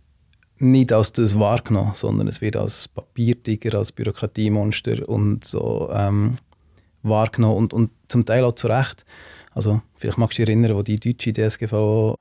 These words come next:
die europäische D S G V in Kraft getreten ist, da hast du achthunderttausend neue Datenschutzerklärungen gehabt. Die sind alle mindestens dreizehn Seiten lang gewesen und die eigentlich wichtige Information ist ein einziger Absatz, wo, wenn du einfach nicht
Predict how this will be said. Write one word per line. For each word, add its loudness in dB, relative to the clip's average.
die -6
europäische 0
D -2
S -2
G -6
V -2
in -6
Kraft -2
getreten 0
ist, -2
da 0
hast -2
du -20
achthunderttausend -2
neue 0
Datenschutzerklärungen -4
gehabt. -4
Die 0
sind -2
alle 4
mindestens 2
dreizehn 0
Seiten -2
lang 2
gewesen 0
und -2
die -4
eigentlich 2
wichtige -2
Information 2
ist -2
ein 0
einziger 0
Absatz, -4
wo, -2
wenn 0
du 2
einfach -2
nicht 2